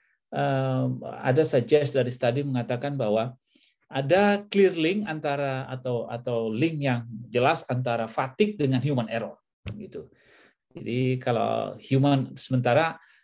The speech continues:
eh, human error prevention itu bisa dilakukan kalau me-, eh, fatigue ini dihindari gitu ya. Ya, jadi disebutkan ada, ada tiga hu-, ada atau empat human, eh, human error yang biasa di, di, didapati dari investigasi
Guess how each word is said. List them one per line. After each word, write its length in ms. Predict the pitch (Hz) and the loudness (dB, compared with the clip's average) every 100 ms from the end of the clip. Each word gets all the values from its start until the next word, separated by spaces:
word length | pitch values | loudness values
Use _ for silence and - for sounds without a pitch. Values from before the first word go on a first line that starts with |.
| _ | _
eh, 320 | - 113 113 104 | -6 -4 -4 -4
human 320 | 165 180 185 151 | 0 2 2 2
error 560 | 151 143 143 143 139 - | 4 4 6 4 2 0
prevention 840 | 143 131 131 131 127 127 117 120 | 0 0 2 2 4 0 -2 -4
itu 480 | 107 104 - 165 180 | -8 -10 -6 -6 -4
bisa 360 | 147 131 127 117 | -6 -2 0 0
dilakukan 960 | 117 107 104 104 113 107 127 165 180 | 0 -2 -4 -4 -8 -4 -2 -2 -4
kalau 360 | 110 117 151 - - | -2 0 0 -2 -4
me-, 400 | 135 156 208 220 - _ _ _ - | 0 0 0 -4 -12 _ _ _ -6
eh, 240 | 131 120 | -2 -2
fatigue 440 | 117 147 135 156 139 | -2 -2 0 -2 0
ini 160 | 160 | 0
dihindari 640 | 151 151 165 165 107 85 85 | 4 4 4 2 0 -6 -14
gitu 100 | 80 107 | -8 -8
ya. 80 | 143 _ - _ _ _ _ | -8 _ -20 _ _ _ _
Ya, 320 | 98 131 - - - _ | 0 0 -4 -16 -20 _
jadi 240 | 107 127 | 4 4
disebutkan 560 | 131 120 120 110 151 139 | 4 2 0 2 2 4
ada, 320 | 120 120 113 | 4 6 6
ada 80 | 113 | 4
tiga 320 | 110 143 139 | 2 4 4
hu-, 240 | 135 127 123 | 6 2 0
ada 400 | 117 113 107 127 | 2 2 0 -6
atau 400 | 113 - 135 127 | -6 -4 -4 0
empat 160 | 156 - | -2 0
human, 240 | 135 120 | -2 -2
eh, 280 | - 113 107 110 | -4 -4 -2 0
human 240 | 117 104 135 | 0 2 4
error 160 | 139 | 6
yang 160 | 123 110 | 6 2
biasa 320 | 104 104 113 | -2 0 -2
di, 480 | 107 101 98 98 95 | -2 -6 -8 -12 -8
di, 240 | 104 98 | -6 -4
didapati 720 | 98 110 - 107 107 151 143 117 | 0 0 2 2 4 2 0 -2
dari 400 | 104 95 98 104 | -2 -4 -10 -10
investigasi 800 | 101 - - - - 101 110 | -10 -10 -12 -12 -10 -10 -10